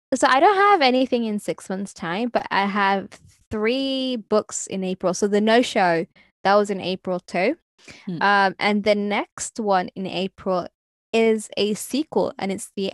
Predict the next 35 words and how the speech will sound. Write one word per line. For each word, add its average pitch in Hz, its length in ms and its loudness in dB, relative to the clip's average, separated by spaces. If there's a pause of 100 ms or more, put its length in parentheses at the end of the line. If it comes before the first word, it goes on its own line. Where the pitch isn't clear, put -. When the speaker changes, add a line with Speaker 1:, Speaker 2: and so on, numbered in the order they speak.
Speaker 1:
only 277 360 0
sequel 196 520 -8
on 160 160 -8
the - 80 -8
list. - 640 -8
And 196 120 -2
I've 196 120 0
Speaker 2:
Hmm. 240 120 -16
Speaker 1:
put 370 180 2
it 403 240 2
there 196 440 2
specifically - 720 -4
because 240 460 -4
I'm 208 320 -2
currently 269 480 0
reading 214 600 -2
The 196 200 -2
Infinity 233 680 -2
Courts - 640 -10
by 180 340 0
Akemi 226 460 0
Don 208 240 2
Bowman, 208 480 0 (200)
and 254 100 4
I'm 330 80 2
quite - 200 2
enjoying 269 360 4
it. 180 100 0
And 202 160 0
it's 208 180 -2
a, 226 260 0
it's 220 140 -2
an 226 140 0
own 262 260 4
voices 220 720 -2